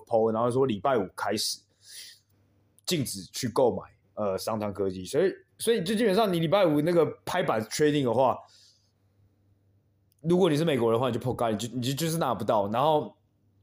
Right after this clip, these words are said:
这个同时呢，会非常大大的影响到，呃，这个I P O的这个定价，以及它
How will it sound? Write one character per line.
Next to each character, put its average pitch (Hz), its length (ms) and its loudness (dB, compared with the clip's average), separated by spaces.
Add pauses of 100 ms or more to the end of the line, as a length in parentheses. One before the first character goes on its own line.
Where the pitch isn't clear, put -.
(180)
这 170 120 -2
个 160 100 4
同 135 180 0
时 127 140 -4
呢， 120 100 0
会 127 300 0
非 151 240 0
常 123 160 -2
大 127 160 0
大 127 160 2
的 107 100 -2
影 101 140 -6
响 104 180 -4
到， 107 240 2 (440)
呃， 104 440 4
这 139 120 -2
个 127 80 0
I 127 120 2
P 127 220 0
O 123 140 6
的 110 100 2
这 110 80 0
个 110 100 -2
定 110 220 -6
价， 110 360 -2
以 110 60 -8
及 107 160 -8
它 123 300 -6